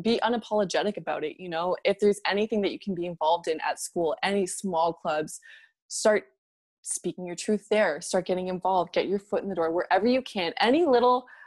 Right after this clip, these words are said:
piece, you know, my dad always says, "It's not about what you know, but it's about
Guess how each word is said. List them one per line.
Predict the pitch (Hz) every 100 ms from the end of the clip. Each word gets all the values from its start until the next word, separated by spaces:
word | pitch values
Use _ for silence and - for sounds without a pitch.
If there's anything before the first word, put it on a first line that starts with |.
| _ _ _
piece, | - 240 240 -
you | 240
know, | 226
my | 214 233
dad | 226 254
always | - 202 190 196
says, | 180 175 -
"It's | 185
not | 190 214
about | 208 160
what | 160 160
you | 165
know, | 156 135 -
but | 160
it's | 175
about | 165 170